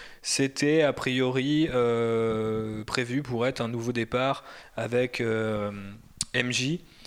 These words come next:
et, euh, Harry Osborn, mais en fait Sony a dit bah on les a déjà eus donc c'est peut-être chaud, mais pendant un temps il était question que Emma Stone avait été recrutée d'ailleurs pour jouer le rôle de Mary Jane au départ, et, euh, ensuite ils lui ont donné le Gwen de, de Gwen Stacy quand ils se sont dit non mais en fait ça va faire un petit peu redondant, euh,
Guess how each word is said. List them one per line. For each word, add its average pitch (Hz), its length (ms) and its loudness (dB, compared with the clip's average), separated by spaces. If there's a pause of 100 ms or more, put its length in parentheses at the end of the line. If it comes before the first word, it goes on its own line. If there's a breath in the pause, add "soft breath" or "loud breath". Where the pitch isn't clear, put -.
(220 loud breath)
et, 127 240 4
euh, 113 240 4
Harry 127 200 0
Osborn, 120 560 0
mais 113 140 -4
en 110 80 0
fait 123 400 -2
Sony 120 260 -6
a 123 60 0
dit 117 140 -4
bah 101 280 -2
on 101 60 -4
les 101 160 -6
a 110 60 -4
déjà 110 240 0
eus 127 200 0
donc 110 200 -4
c'est - 80 -6
peut-être - 180 -2
chaud, 139 200 2
mais 127 140 -4
pendant 123 220 -4
un 120 60 -4
temps 131 100 -4
il 123 80 -4
était 113 160 -6
question - 300 -6
que 110 180 -2 (320 loud breath)
Emma 127 180 -2
Stone 135 200 -4
avait 117 160 -2
été 117 360 -4 (100)
recrutée 131 360 -6
d'ailleurs 120 280 0
pour 135 220 -2
jouer 135 140 2
le 127 60 4
rôle 120 180 0
de 107 400 0
Mary 110 180 -2
Jane 123 200 -4 (160)
au - 20 -8
départ, 113 300 -6 (440 loud breath)
et, 120 220 2
euh, 117 140 0
ensuite 131 280 -4
ils 120 60 -6
lui 110 80 -6
ont 110 60 -2
donné 113 200 -2
le 113 80 -4
Gwen 113 220 -2
de, 110 80 -4 (140)
de 117 160 -2
Gwen 110 200 -2
Stacy 110 320 -4
quand 127 100 -2
ils 113 60 -2
se - 80 -4
sont 113 80 -6
dit 117 140 -6
non 113 140 -4
mais 104 100 -6
en 98 60 -10
fait 110 200 -4
ça 110 120 -6
va 101 40 -6
faire 107 160 -10
un 101 80 -6
petit - 200 -10
peu 113 300 -2
redondant, 107 680 -2
euh, 104 80 -8